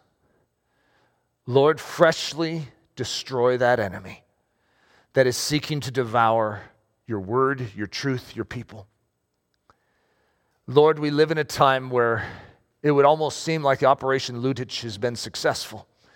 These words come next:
and that you have, that he has broken the lines. But Lord, I pray that this would turn back on the enemy.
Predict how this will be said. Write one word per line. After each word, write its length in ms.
and 100
that 160
you 220
have, 240
that 180
he 120
has 120
broken 400
the 100
lines. 600
But 160
Lord, 240
I 80
pray 320
that 160
this 160
would 140
turn 340
back 320
on 80
the 160
enemy. 360